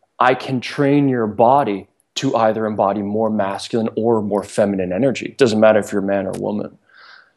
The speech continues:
So I've taken that model and now I work with men, my fiance works with women, and we train them around the world how to deepen their masculine expression through these practices.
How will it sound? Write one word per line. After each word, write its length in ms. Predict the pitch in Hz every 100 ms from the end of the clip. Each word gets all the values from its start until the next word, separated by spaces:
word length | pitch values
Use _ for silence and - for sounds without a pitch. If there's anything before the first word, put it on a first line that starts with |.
| _
So 220 | - 127 117
I've 260 | 135 147
taken 500 | - - 156 151 143
that 200 | 135 113
model 400 | 110 120 151 123
and 140 | 110 110
now 180 | 117
I 140 | 110 107
work 340 | 101 135 160
with 220 | 123 -
men, 280 | 101 101 110
my 260 | 113 98 98
fiance 460 | - 107 104 - 104
works 360 | 98 98 -
with 160 | 101 90
women, 460 | 92 135 117 98 - - -
and 220 | 120 120
we 140 | 110 117
train 580 | - - 131 127 156 131
them 260 | 101 101 98
around 260 | 120 139
the 60 | 120
world 480 | 110 156 107 107 - _ _ _
how 300 | - - 135 139
to 200 | - 135 120 _
deepen 400 | 123 120 135 123
their 120 | 120
masculine 540 | 120 107 107 - 117
expression 760 | 107 107 - - 104 143 - 104
through 260 | - 110
these 180 | 104 104
practices. 960 | - 101 110 - - - - 95 - -